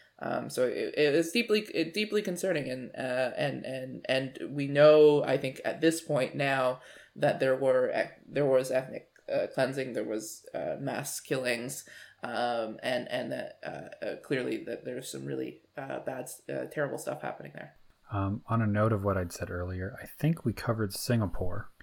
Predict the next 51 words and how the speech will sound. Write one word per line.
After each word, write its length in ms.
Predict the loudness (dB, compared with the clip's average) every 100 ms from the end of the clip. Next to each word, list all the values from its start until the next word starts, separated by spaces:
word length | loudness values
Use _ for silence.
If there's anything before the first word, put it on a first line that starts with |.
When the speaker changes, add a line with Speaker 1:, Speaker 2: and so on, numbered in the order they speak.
| -8
Speaker 1:
Mm-hmm. 140 | -4
Speaker 2:
right? 260 | 0 0 0
And 160 | 0
I 40 | 0
think 240 | 4 2
Singapore 480 | 4 0 0 0 0
had 140 | 0
almost 300 | -2 -2 -4
ninety 200 | -4 -4
percent 360 | -4 -6 -6 -6
of 80 | -6
the 80 | -8
seats 320 | -6 -8 -6
won 260 | -6 -4
by 160 | -4 -4
the 120 | -6
actual 400 | -8 -10 -4 -2
winning 240 | 0 -2 -4
party. 400 | -4 -4 -8 -12 _
Speaker 1:
Yeah, 300 | 2 4 4 -2 -18 -20 -6
I, 200 | -2 0
I 40 | 4
think 180 | 4 2
we 80 |
contested 580 | 0 0 4 2 2 -4
whether 220 | -2 -2
that 160 | -2 -6
was 140 | -8
a 40 | -6
democracy. 600 | -8 -6 -2 0 0 -2
<laughs> 60 | -14 -18 -18 2
Speaker 2:
Yeah, 280 | 8 8 8
it's 240 | 8 8
a 60 | 6
flawed 360 | 6 8 8 8
democracy. 720 | 6 6 4 0 0 0 2
It's, 260 | 2 0 2
it's 340 | 4 4 6
Speaker 1:
<laughs> 0 |
Speaker 2:
more 360 | 6 10 12 12
or 180 | 10 8
less, 640 | 6 4 2 -4 -6 -4
you 140 | 2 4
know, 240 | 4 2
people 340 | 2 2 2
vote, 380 | 2 2 0 -2
and 160 | -4 -4
it 140 | -4
generally 500 | -2 -2 0 -2 -4
kind 260 | -4 -4 -4
of 180 | -4